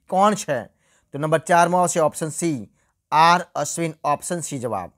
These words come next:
પ્રશ્ન નંબર જોઈએ પાંચમા નંબરની અંદર, તો કે આલ્ફ્રેડ ડેનહિલ કપ,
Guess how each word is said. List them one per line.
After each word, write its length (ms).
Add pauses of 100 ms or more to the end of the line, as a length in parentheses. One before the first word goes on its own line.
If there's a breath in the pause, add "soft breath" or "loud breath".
(960)
પ્રશ્ન 240
નંબર 240
જોઈએ 180
પાંચમા 380
નંબરની 340
અંદર, 220 (420)
તો 40
કે 100 (140)
આલ્ફ્રેડ 680
ડેનહિલ 600
કપ, 340